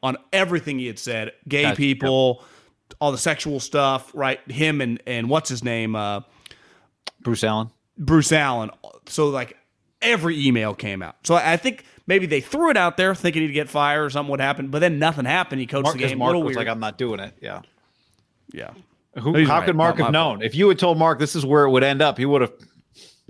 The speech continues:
Speaker 2: would have fired him on Saturday that week, that week,
Speaker 1: <laughs>
Speaker 2: right? Like, you end up with
Speaker 1: One hundred percent.
Speaker 2: Chandler Jones, Davante Adams,
Speaker 1: Well,
Speaker 2: Ziegler,
Speaker 1: but I,
Speaker 2: Justin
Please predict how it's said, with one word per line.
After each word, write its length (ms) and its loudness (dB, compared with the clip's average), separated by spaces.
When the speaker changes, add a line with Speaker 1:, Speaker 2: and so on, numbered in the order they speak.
Speaker 2:
would 120 2
have 80 2
fired 240 4
him 80 4
on 180 0
Saturday 540 0
that 180 -4
week, 140 -14
that 180 -2
week, 160 0
Speaker 1:
<laughs> 20 4
Speaker 2:
right? 200 4
Like, 140 0
you 120 4
end 100 6
up 0 -
with 80 6
Speaker 1:
One 20 6
hundred 60 2
percent. 280 2
Speaker 2:
Chandler 180 2
Jones, 300 0
Davante 400 2
Adams, 240 4
Speaker 1:
Well, 320 4
Speaker 2:
Ziegler, 180 4
Speaker 1:
but 140 4
I, 180 4
Speaker 2:
Justin 180 -8